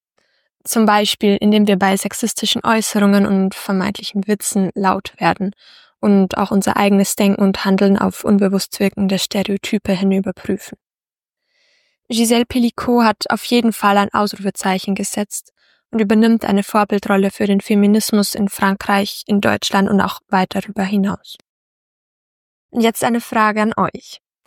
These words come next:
Falls ihr schon mal für längere Zeit im jeweiligen Nachbarland gelebt habt, hattet ihr da das Gefühl, dass eure Geschlechterrolle irgendwie anders wahrgenommen wurde?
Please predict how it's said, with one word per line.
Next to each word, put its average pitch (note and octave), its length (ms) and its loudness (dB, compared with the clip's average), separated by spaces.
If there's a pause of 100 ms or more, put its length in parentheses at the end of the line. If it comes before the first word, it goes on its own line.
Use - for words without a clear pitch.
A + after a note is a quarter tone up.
(460)
Falls B3 300 0
ihr C4 100 4
schon A#3 240 4
mal G#3+ 260 2
für - 220 -4
längere G#3+ 460 0
Zeit G3+ 340 0
im G3+ 80 2
jeweiligen G3+ 500 2
Nachbarland G3 680 -2
gelebt G3+ 460 0
habt, - 360 -4 (340)
hattet A#3 360 0
ihr A3 80 2
da G#3+ 180 2
das G#3 220 -4
Gefühl, A#3+ 420 0
dass G#3+ 220 -2
eure G#3 280 4
Geschlechterrolle G3+ 720 0
irgendwie G#3+ 360 0
anders F#3+ 340 -2
wahrgenommen G#3+ 580 0
wurde? A#3 260 -4